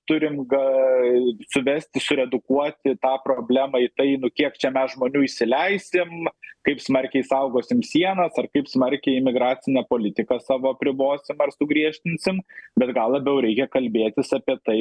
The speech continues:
nu, kaip mes integruojam tos žmonės, kurie vis dėlto atvyksta ir nori čia gyventi, ar ne?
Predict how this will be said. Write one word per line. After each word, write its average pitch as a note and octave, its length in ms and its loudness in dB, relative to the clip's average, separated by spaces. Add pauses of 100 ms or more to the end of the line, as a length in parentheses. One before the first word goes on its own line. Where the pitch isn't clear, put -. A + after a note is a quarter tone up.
nu, C3 80 0
kaip A2 240 -2
mes B2 320 -2
integruojam D#3+ 640 0
tos G#2 240 -2
žmonės, A#2+ 400 0
kurie B2+ 240 0
vis C3+ 160 -4
dėlto C3+ 320 0
atvyksta A#2+ 480 -4
ir F3 80 -4
nori B2+ 320 0
čia G2+ 160 -2
gyventi, G#2 480 0
ar E2+ 140 -2
ne? D#3 160 0